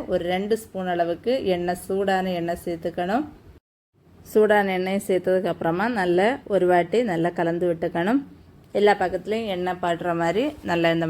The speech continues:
மாதிரி கலந்து விட்டுக்கோங்க. அதுக்கப்புறமா கொஞ்சம் கொஞ்சமா தண்ணி தெளிச்சு நாம கடலையோட மாவு ரெடி பண்ணிக்கணும். அப்படியே இந்த மாதிரி தண்ணி கொஞ்சம் கொஞ்சமா சேர்த்து பிசைஞ்சா போதும். தண்ணி கொஞ்சம் தெளிச்சிட்டு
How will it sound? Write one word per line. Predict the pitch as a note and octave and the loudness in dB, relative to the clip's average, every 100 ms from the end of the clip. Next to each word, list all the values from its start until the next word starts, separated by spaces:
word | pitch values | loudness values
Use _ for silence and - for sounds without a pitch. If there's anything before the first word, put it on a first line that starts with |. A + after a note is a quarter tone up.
| E3 | 0
மாதிரி | E3+ A#3 | 0 -2
கலந்து | F#3 E3 E3 | -2 0 0
விட்டுக்கோங்க. | D#3+ E3 D#3+ D#3+ E3+ A#3+ C#4+ - - - - - - G3+ | -2 -2 -2 0 2 0 -2 -12 -20 -20 -20 -20 -2 0
அதுக்கப்புறமா | A3 G#3 G3+ F#3+ F#3 A#3+ F#4 - - - - | 2 0 0 0 0 0 -2 -6 -16 -20 -6
கொஞ்சம் | G3+ G3+ G#3+ G3 | -2 0 0 0
கொஞ்சமா | F3 F#3 A#3 D4+ G3+ | 0 0 0 0 2
தண்ணி | F3 F#3+ G#3 F#3 | 2 2 0 0
தெளிச்சு | E3+ E3+ - G#3+ - _ _ _ _ _ - | 0 -2 -2 0 0 _ _ _ _ _ -2
நாம | G3 F#3+ F#3+ | 2 2 4
கடலையோட | G3 G3 G3 F3 E3+ A3+ G#3 | 4 6 4 4 2 0 0
மாவு | F3 F3+ F3+ F#3 | 2 2 2 0
ரெடி | E3+ F3 | 0 -2
பண்ணிக்கணும். | E3+ E3 F3 A3 D#4+ - - - - - - - G3 | -2 0 0 2 0 -2 -18 -20 -20 -20 -20 -10 -6
அப்படியே | F#3+ G#3 G#3+ C#4+ D#4 - | 2 4 6 4 0 -6
இந்த | F#3+ F#3 | -2 0
மாதிரி | F#3 G#3+ G#3 | 0 0 0
தண்ணி | F3+ F#3+ G#3 | 0 0 -2
கொஞ்சம் | F#3+ G3+ A3 | -2 -2 0
கொஞ்சமா | G#3+ G3 F#3+ A#3 D4 | 0 -2 -2 -2 -2
சேர்த்து | G#3+ F#3 F#3+ G#3+ C#4+ D#4+ | 0 0 0 2 2 2
பிசைஞ்சா | A3 F#3+ F3+ F#3+ F#3 | -2 -2 0 0 0
போதும். | F3 E3+ G3 C#4+ - - - - - G3+ | 0 0 2 0 -2 -12 -20 -20 -10 -4
தண்ணி | G#3 A3 | 0 0
கொஞ்சம் | G#3+ G3+ G#3 G3+ | 0 0 0 2
தெளிச்சிட்டு | G3+ G3 G3+ A#3 | 2 0 -2 2